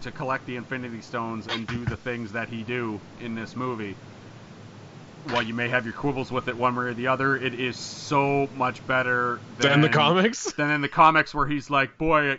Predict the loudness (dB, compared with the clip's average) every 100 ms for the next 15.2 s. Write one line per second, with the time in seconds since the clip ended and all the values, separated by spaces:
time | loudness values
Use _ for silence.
0 | -2 -2 -2 -4 -8 -6 -4 -2 -6 -4
1 | -4 -4 -6 -6 -2 -2 0 0 -2 0
2 | 0 0 -6 -8 -4 -2 -2 -6 -16 -20
3 | -2 0 4 2 4 0 2 0 0 2
4 | 0 0 0 0 0 -4 -4 -8 -18 -14
5 | -2 2 2 2 0 -4 -2 -2 -2 -4
6 | -2 2 6 8 8 6 0 -2 2 2
7 | 4 4 2 0 2 4 2 2 -2 4
8 | 2 4 -2 0 4 8 8 6 4 2
9 | 4 4 2 -2 2 6 8 8 6 2
10 | -2 -8 -6 -2 2 4 4 4 -2 2
11 | 2 0 -6 -6 -8 -6 -4 -6 -6 -12
12 | -6 -6 -6 -12 -10 -6 -6 0 -2 -2
13 | -14 -6 -4 -4 -6 -4 -4 -4 -8 -8
14 | -6 -4 -2 -2 -2 -6 -6 -6 -4 -4
15 | -2 -4